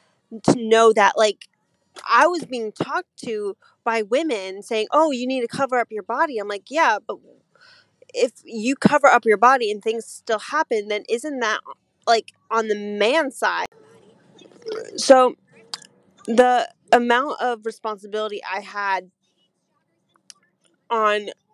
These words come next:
making sure I was pure was heightened because of my dad and my mom being in the church and them being, saying the same things over and over and over again. "Ava, you need to cover up. Ava, you need to cover up." It's like, okay, well, me showing,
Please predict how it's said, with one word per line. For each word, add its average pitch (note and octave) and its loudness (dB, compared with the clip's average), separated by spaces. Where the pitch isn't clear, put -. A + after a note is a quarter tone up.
making A#3+ 0
sure A#3 -2
I G3 -2
was G#3+ -4
pure A#3 -6
was G3 -12
heightened F3 -2
because F#3+ -12
of F#3 -4
my F#3 -2
dad F3+ 0
and E3+ -6
my F3 -8
mom F3+ -8
being G3+ 2
in F#3 -2
the F3+ -8
church G3 -4
and F#3 -8
them F#3+ -2
being, F#3 -2
saying C#4 6
the B3 6
same C4+ 0
things A#3+ -2
over A#3+ 2
and A#3 2
over A3 0
and G#3+ 0
over G#3+ -2
again. G#3 -2
"Ava, A#3+ 4
you G#3+ 2
need G3+ 0
to G3 -4
cover G3+ -6
up. G#3+ -2
Ava, G3+ -20
you F#3+ -18
need F3+ -20
to F3+ -20
cover G3 -6
up." G#3 -10
It's F3+ -20
like, G#3 -12
okay, C#4 2
well, A#3 0
me A#3+ -6
showing, B3+ 2